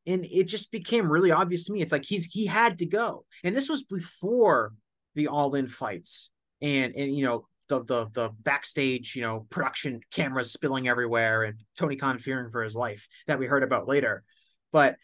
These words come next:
after I kinda heard, it's like, okay, he's banning Hangman Page from the building. And then the whole Jack Perry story that came out the day after, which was really obvious to me,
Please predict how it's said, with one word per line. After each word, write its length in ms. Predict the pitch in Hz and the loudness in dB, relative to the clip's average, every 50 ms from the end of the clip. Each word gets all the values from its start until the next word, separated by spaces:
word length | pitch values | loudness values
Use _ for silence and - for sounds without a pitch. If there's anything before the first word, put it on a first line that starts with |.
| - - - | -18 -4 2
after 300 | - 247 262 - 302 285 | 2 2 4 4 4 4
I 80 | 247 | 4
kinda 220 | - - 233 202 - | 2 2 2 4 4
heard, 200 | 180 170 175 165 | 6 4 4 2
it's 100 | 165 - | 0 -4
like, 120 | 143 139 | -2 -2
okay, 260 | 143 151 147 156 143 | -2 -2 0 0 0
he's 140 | 135 135 135 | 0 0 0
banning 400 | - 143 139 143 147 147 147 139 | 0 0 2 2 2 0 0 -2
Hangman 340 | 139 139 139 139 139 135 127 | -2 0 0 0 0 -2 -2
Page 280 | 127 123 123 120 120 - | -2 -2 -2 -2 -4 -8
from 80 | 123 | -10
the 60 | 117 | -4
building. 520 | - 120 113 113 110 113 113 113 113 110 - | -2 -2 0 0 0 -2 -2 -2 -6 -8 -10
And 100 | - 117 | -8 -8
then 120 | 120 120 120 | -6 -4 -4
the 100 | 123 117 | -4 -2
whole 240 | 135 135 131 131 | -2 -2 -2 -2
Jack 300 | 131 - 139 131 131 - | -4 -2 -4 -4 -4 -4
Perry 240 | - 139 127 127 127 | -2 -2 -2 -2 -2
story 420 | 123 - - 127 123 120 120 120 113 | -4 -4 -2 0 2 2 2 2 0
that 140 | 110 113 | -2 -4
came 180 | - 143 123 120 | -4 -4 -2 0
out 160 | 117 120 - | -2 -2 -2
the 80 | - 110 | -4 -4
day 220 | 101 127 131 139 | -2 2 2 4
after, 640 | 135 120 117 117 113 - - 120 113 110 110 113 113 - _ _ | 4 4 4 2 0 -2 -6 -6 -4 -4 -6 -6 -8 -14 _ _
which 180 | - 135 135 - | -10 -10 -8 -6
was 320 | 127 123 117 113 - - _ _ _ | -8 -6 -6 -8 -10 -14 _ _ _
really 280 | 139 160 175 170 156 143 | 6 8 8 8 8 4
obvious 440 | 127 117 120 117 123 117 113 - - | 4 2 0 -2 -4 -6 -6 -8 -10
to 80 | - | -10
me, 240 | 123 123 123 107 104 | -10 -8 -8 -10 -10